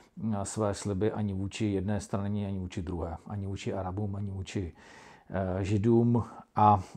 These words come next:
eh, to způsobilo tedy řadu těžkostí. Potom také Britové se velmi hanebně chovali k židovské migraci do, eh, tohoto státu nebo do tohoto území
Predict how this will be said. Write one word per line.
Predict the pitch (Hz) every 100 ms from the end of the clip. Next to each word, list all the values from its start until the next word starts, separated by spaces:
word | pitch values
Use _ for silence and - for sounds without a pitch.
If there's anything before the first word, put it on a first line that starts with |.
| - 104
eh, | 95 -
to | 104 101
způsobilo | - - - - 98 92 98
tedy | 101 104
řadu | 95 95 107 104 - - - - _
těžkostí. | 110 - 117 - - 110
Potom | 104 101 107 104
také | 95 90 107
Britové | 95 92 101 95
se | -
velmi | 101 101 104
hanebně | 104 101 101
chovali | 98 - 101 101 101 -
k | 98 95 90 -
židovské | 120 101 95 92 - 110 101
migraci | 92 90 98 - - 104
do, | 95 95 95 92 -
eh, | 95 92
tohoto | 101 104 98
státu | - - 92 87 107 104 101 98 _ _ _ _ _ - _
nebo | 123 107
do | 104
tohoto | 104 98 104
území | 98 92 104 101